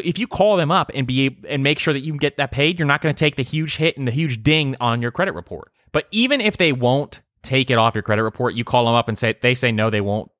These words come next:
they won't take it off your credit report, still make sure that you pay off that card or pay that bill or whatever it is as soon as possible, because every month an account is marked delinquent hurts your score. So the longer your late payment is late, your score gets worse and worse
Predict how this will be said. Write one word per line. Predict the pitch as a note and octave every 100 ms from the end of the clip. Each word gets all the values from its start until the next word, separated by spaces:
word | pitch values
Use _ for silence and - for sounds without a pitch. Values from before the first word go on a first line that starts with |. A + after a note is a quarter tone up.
| _
they | A2
won't | A2 A#2
take | B2 A2
it |
off | G#2
your | -
credit | A#2
report, | A#2 - C#3+ - - -
still | - E3 G#3+
make | G3 F#3
sure | - E3+
that | D3
you | A#2+ E3+
pay | - E3+
off | E3 D#3+
that | D#3+ B2
card | - C3+ F#2+ -
or | A2
pay | - D3+
that | E3+ E3 C3+
bill | C#3+ A2+
or |
whatever | G#2+ A#2 F3 F#3 G3
it | F#3
is | D#3+ D#3 -
as | D3 D#3
soon | - D3+ D3
as | B2+ A#2+ B2+
possible, | - G3 F#3 - F2+ E2 - - - -
because | C3+ C3+ B2+
every | D#3+ F#3+ A#3 A#3+
month | F#3 F#3 -
an | C#3
account | B2 D3+ D3+ C#3
is | A2+
marked | B2 B2 -
delinquent | B2 A#2 C#3 F#3+ F#3+
hurts | - E3 -
your | C3+
score. | - C3 G#2 - - -
So | -
the | D3+
longer | C3+ D3+ A3 B3 B3
your | A3+ C3+ D3+ D#3+ F3 E3+ _ _
late | D3 C#3 D3
payment | - F#3+ G#3+ B3 _ _ -
is | C#3
late, | A2 A#2+ C4 - - _
your | D3+
score | - F3
gets | E3 D#3+
worse | B2+ C3 C3 - -
and | C#3 C3+
worse | A2+ G#2 G2